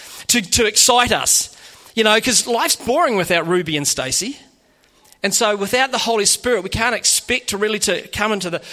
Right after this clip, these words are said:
into the fun times and the freedom that we could have if we choose not to let the Holy Spirit come into our lives. It takes a bit of vulnerability. I mean, I don't know, you know,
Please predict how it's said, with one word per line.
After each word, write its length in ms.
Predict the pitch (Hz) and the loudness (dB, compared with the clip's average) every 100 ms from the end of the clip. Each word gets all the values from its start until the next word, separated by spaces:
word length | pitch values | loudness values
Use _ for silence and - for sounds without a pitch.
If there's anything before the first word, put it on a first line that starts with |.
| - | -8
into 200 | 208 175 | -8 -4
the 80 | 160 | -4
fun 280 | - 214 214 | 0 -2 -2
times 300 | 220 208 151 | -4 -4 -4
and 100 | 160 | -6
the 40 | |
freedom 440 | - 233 240 208 165 - - - | -6 -4 -2 -2 -6 -14 -18 -2
that 280 | 202 185 196 | 0 0 -2
we 220 | 202 190 | -2 -2
could 320 | - 233 277 | 0 2 4
have 560 | 214 170 147 208 - - _ _ _ _ _ - | 2 2 0 -2 -6 -12 _ _ _ _ _ -4
if 160 | 196 208 | -2 0
we 80 | |
choose 360 | 202 240 220 196 | 0 2 2 0
not 300 | 202 214 247 | 0 0 0
to 80 | 226 | -2
let 160 | 196 | -2
the 80 | - | -2
Holy 220 | 175 175 | -2 0
Spirit 320 | 160 - 170 - | 0 -2 -4 -4
come 120 | 165 | -6
into 140 | 160 | -4
our 80 | 151 | -2
lives. 280 | 156 156 - - 233 | 0 -2 -4 -8 -8
It 100 | 226 | -4
takes 240 | - 269 | -2 0
a 40 | |
bit 120 | 214 190 | -2 -2
of 60 | |
vulnerability. 760 | 165 180 170 156 170 180 127 110 - _ _ - - | 0 0 0 0 0 -2 -6 -10 -20 _ _ -20 -6
I 60 | 170 | -2
mean, 80 | 190 | 0
I 80 | |
don't 100 | 233 156 | 0 0
know, 220 | 147 - | -4 -6
you 100 | 151 | -4
know, 180 | 156 | -6